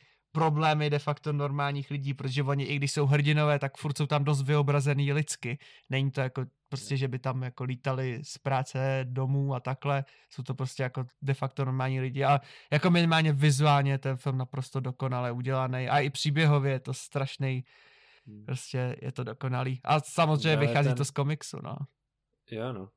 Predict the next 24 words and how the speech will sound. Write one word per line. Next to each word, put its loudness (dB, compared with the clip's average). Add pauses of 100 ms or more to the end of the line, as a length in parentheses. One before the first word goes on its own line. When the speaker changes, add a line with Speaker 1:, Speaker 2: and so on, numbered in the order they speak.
Speaker 2:
Komiks -6
je -4
právě -2
čtyřistapadesátistránková -8
bible -6 (200)
de -8
facto -2
Speaker 1:
<laughs> 2
Speaker 2:
od -12
Alana -6
Moora. -8 (360)
To -4
je, 0
jako, -4
taky -8 (520)
pro -2
komiksový -4
fanoušky, -8
kdo -4
tohle -6
nečet, -10
tak -8
nežije -6
prostě. -8